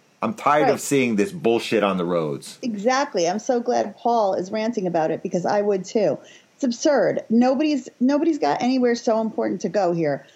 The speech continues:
Speaker 2: that you need to be taking a chance on people's lives. Like, of course you stop when the school bus is there and puts its arm out. What is wrong with people?
Speaker 1: Right.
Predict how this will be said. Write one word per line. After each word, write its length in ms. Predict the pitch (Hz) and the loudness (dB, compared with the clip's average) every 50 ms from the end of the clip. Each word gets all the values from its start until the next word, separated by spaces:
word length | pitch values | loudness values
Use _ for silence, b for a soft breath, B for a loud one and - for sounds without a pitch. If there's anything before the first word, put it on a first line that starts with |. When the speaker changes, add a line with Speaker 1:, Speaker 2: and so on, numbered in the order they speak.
| b b b _ | b b b _
Speaker 2:
that 200 | - 185 180 - 185 | -2 0 0 0 -2
you 100 | 190 196 | -2 -2
need 240 | 202 202 196 180 165 | 0 -2 -2 -2 -4
to 80 | - | -4
be 380 | 185 170 180 180 175 170 - - - _ _ - | -2 -2 -2 0 0 -2 -4 -6 -12 _ _ -2
taking 380 | - 254 233 233 247 233 214 | 0 0 2 2 2 0 0
a 40 | 202 | 0
chance 360 | - - 240 202 175 170 170 | 0 0 0 0 0 0 0
on 100 | 165 156 | -2 -2
people's 300 | - 190 180 - 170 156 | -2 -4 -4 -4 -2 0
lives. 420 | 175 156 147 131 113 104 - - - | 0 2 2 2 0 -2 -4 -4 -6
Like, 180 | 170 170 - - | -6 -6 -6 -10
of 120 | 220 - - | -12 -12 -12
course 340 | - - 370 349 330 - - | -4 0 0 0 2 2 0
you 100 | 240 214 | -2 -2
stop 400 | - - - 196 165 151 - - | -2 -2 0 0 0 0 0 -2
when 120 | 185 175 | 0 0
the 100 | 170 165 | 0 -2
school 320 | 165 - - - 196 180 | -4 -8 -10 -6 -4 -2
bus 240 | 175 175 160 160 - | 0 0 -2 -2 -4
is 80 | 170 156 | -6 -2
there 120 | 185 160 | 0 0
and 160 | 156 156 151 | 0 0 -2
puts 200 | - 180 165 - | -2 -4 -4 -6
its 100 | 170 - | -8 -8
arm 240 | - - 156 156 156 | -6 -4 -2 0 0
out. 140 | 143 135 135 | 0 0 0
What 160 | - 208 240 | 0 0 0
is 160 | 277 285 269 | 0 -2 -2
wrong 260 | 269 262 262 262 262 254 | -2 0 0 2 2 0
with 160 | 220 - - | 0 -2 -2
people? 460 | - 151 - - - 67 55 - - - _ _ | -2 -2 0 0 0 -2 -2 -2 -6 -14 _ _
Speaker 1:
Right. 360 | 92 101 101 90 82 85 80 | -2 0 0 0 0 0 -4